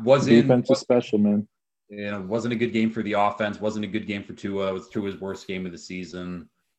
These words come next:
Speaker 1: Uh, but my big problem with Miami's offense was, why aren't we running the ball? I think Mostert got only seven carries. Jeff Wilson only got one carry, and Jeff Wilson's been one of the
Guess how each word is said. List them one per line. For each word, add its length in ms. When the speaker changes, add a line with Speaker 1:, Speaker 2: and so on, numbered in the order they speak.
Speaker 1:
Uh, 460
but 220
my 220
big 400
problem 440
with 220
Miami's 460
offense 520
was, 140
why 280
aren't 180
we 120
running 360
the 80
ball? 460
I 60
think 160
Mostert 500
got 240
only 240
seven 400
carries. 480
Jeff 320
Wilson 360
only 200
got 320
one 280
carry, 520
and 380
Jeff 240
Wilson's 320
been 160
one 140
of 40
the 80